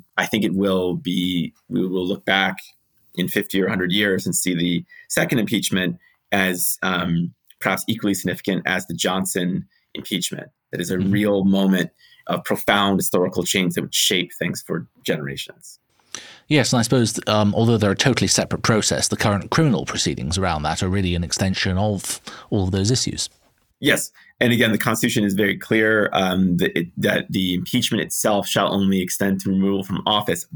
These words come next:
Speaker 1: but the person impeached can also be tried.
Speaker 2: Mm-hmm.
Speaker 1: But the key thing is they can only be tried in a legal process separate from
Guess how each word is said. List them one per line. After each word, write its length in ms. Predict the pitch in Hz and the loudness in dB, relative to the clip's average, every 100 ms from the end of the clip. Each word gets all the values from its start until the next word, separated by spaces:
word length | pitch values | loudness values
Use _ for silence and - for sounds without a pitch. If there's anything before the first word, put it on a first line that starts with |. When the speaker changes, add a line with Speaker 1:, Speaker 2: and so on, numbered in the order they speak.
| 85 | -6
Speaker 1:
but 360 | - 98 95 - - - | -2 0 -2 -8 -12 -12
the 80 | 95 | -6
person 380 | - 110 - | -2 -2 0
impeached 460 | 95 90 104 95 - | -2 -2 -4 -6 -8
can 260 | - 95 92 | -4 -4 -2
also 360 | - 104 - 95 | 0 -2 0 -2
be 180 | 95 85 | -2 -6
tried. 560 | - - 85 127 101 95 | -6 -4 -2 0 0 -2
Speaker 2:
Mm-hmm. 400 | - - 101 87 | -6 -12 -6 0
Speaker 1:
But 160 | 110 | 0
the 80 | 101 | 0
key 200 | - 107 | -2 0
thing 220 | 110 107 | 0 0
is 200 | 95 92 - | 0 -2 -4
they 380 | 101 113 117 | 0 2 2
can 220 | 113 - - | 0 -2 -2
only 220 | 104 101 | 0 0
be 120 | 90 | -2
tried 480 | - - 98 98 90 | -4 -2 0 0 -2
in 200 | 87 95 92 | -2 -2 -2
a 40 | |
legal 520 | 90 95 107 113 117 113 | -4 -2 0 0 -2 -2
process 680 | 101 95 - 92 87 - _ - - | 0 0 2 0 0 -6 _ -20 -8
separate 680 | - - 120 - 98 - | -2 0 0 0 0 -2
from 580 | - 104 95 95 92 | -2 0 2 2 0